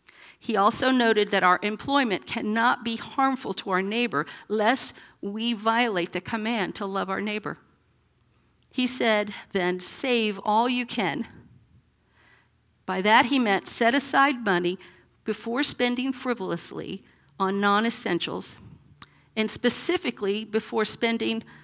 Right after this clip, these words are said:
um, just to win the admiration of others. He said,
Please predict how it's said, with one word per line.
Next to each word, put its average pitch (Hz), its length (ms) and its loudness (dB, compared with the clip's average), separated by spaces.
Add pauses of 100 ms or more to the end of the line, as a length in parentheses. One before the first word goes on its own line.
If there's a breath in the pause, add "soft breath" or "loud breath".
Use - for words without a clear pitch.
(140)
um, 202 520 -6
just 208 260 -2
to 226 100 -6
win 220 240 -2
the 202 160 0
admiration 180 640 0
of 170 140 -4
others. - 460 -6 (1200 soft breath)
He 254 220 -4
said, 180 460 0